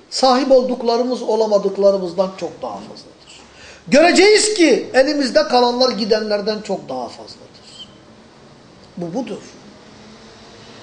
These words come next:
Faraza bir dişin çürüdü, dişini çektim.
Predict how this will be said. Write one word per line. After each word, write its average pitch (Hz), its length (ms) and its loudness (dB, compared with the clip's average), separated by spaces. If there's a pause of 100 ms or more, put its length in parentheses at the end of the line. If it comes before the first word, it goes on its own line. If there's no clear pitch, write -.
(1080)
Faraza 269 640 4 (1300)
bir 269 260 4
dişin 262 360 -2
çürüdü, 214 440 -4
dişini 220 380 -8
çektim. 185 340 -6